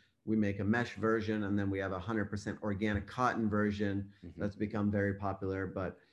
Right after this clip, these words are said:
Speaker 1: just another tool and another, also a great gift item that consumers can really run with and, and make an impact and feel
Speaker 2: Mm-hmm.
Speaker 1: good about.
Speaker 2: D-, does
Speaker 1: Uh,
Speaker 2: any, d-, does anybody, um, customize the bags too?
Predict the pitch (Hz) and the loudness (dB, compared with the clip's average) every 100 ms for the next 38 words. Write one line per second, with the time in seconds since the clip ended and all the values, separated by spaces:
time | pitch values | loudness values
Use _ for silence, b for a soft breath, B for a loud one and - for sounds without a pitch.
0 | b _ - 120 127 127 139 135 147 - | b _ -4 -2 2 4 6 6 4 2
1 | 143 135 131 131 123 117 110 120 120 117 | 6 6 6 4 2 0 2 4 4 4
2 | 110 110 B B - 117 113 120 107 101 | 4 -2 B B -4 -2 4 6 6 6
3 | 127 110 104 135 135 - - 113 110 110 | 4 2 2 2 2 -4 0 4 6 6
4 | 104 104 104 - - - 104 101 113 104 | 4 2 0 -8 -10 -2 -2 0 -2 2
5 | 120 110 107 104 - 107 98 98 98 107 | 4 6 4 2 -2 0 2 2 0 0
6 | 110 104 101 110 110 104 98 95 95 - | 2 4 4 4 4 4 4 0 -4 -10
7 | - 98 95 92 90 90 95 98 104 101 | -12 -4 -2 -2 -2 -4 -2 0 0 0
8 | 104 131 127 76 90 - - 92 92 107 | 0 0 -2 -4 -4 -8 -6 -4 0 0
9 | 107 120 120 82 71 - _ _ _ b | 2 2 2 0 -2 -6 _ _ _ b
10 | b 180 - 95 131 165 190 107 - 156 | b -2 2 2 4 4 4 0 -2 -2
11 | - - 143 139 165 165 156 151 139 123 | -2 -2 2 6 6 6 6 8 8 8
12 | 113 113 123 165 160 170 165 165 165 165 | 4 0 2 4 2 2 -2 2 2 2
13 | - 147 160 | 0 0 2